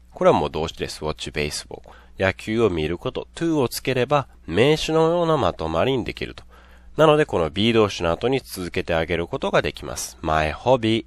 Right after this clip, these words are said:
is to watch baseball。私の趣味は野球を見ることですと。こういうふうに動詞の前にtoを置いてあげると、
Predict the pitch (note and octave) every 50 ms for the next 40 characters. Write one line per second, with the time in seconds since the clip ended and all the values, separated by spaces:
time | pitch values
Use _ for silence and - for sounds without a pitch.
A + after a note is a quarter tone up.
0 | - - C3+ C#3 D3 D#3+ D#3+ D3+ - - - - - F2 D#2 D2+ D#2+ G2+ D#3+ F3
1 | - - - - F2 D#2+ D2 - - C2+ C2 C2+ C2 - - - - - - -
2 | - - - F2 E2 - - E2 D#2 - - - - C3 C3 A#2+ A#2+ C#3 D3 D3
3 | - - - - - - - - D#2+ D#2+ D#2+ - - - G#2 G#2 A2+ B2+ D3+ -
4 | - F2 D#2+ D#2 D2+ D#2 D#2 - - - F#3+ - - E2+ - B1+ - - - -
5 | - - - - - - - - - - - - - - - - - - - F#3
6 | G3 G#3 G3+ G3 - - F3 A2+ F#2 G#2 G#2+ - - - - - - - - -
7 | F2 E2 G#2+ C#3 D#3 E3+ E3 E3 - - - E3+ F#3 F3+ F3+ F#3 G3+ G#3 F#3+ C3+
8 | A2+ A2+ A2+ G#2 - - - E3 F3+ E3 B2 G#2 A2+ B2+ - - C#2+ F2 G2 G#2+
9 | - - A2+ A2 A2 G#2 G#2+ G#2 G2+ F#2+ - - B2 G2+ -